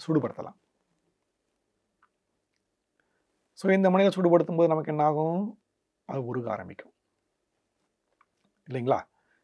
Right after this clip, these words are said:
So, உருக ஆரம்பிக்கும் பொழுது நாம ஸ்-, மெதுவா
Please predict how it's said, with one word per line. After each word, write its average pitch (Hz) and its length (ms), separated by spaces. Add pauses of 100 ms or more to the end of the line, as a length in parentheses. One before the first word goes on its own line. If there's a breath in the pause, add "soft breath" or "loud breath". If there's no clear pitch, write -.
So, - 200
உருக 165 280
ஆரம்பிக்கும் 120 520
பொழுது 113 600 (800)
நாம 117 320
ஸ்-, 214 200 (380)
மெதுவா 143 600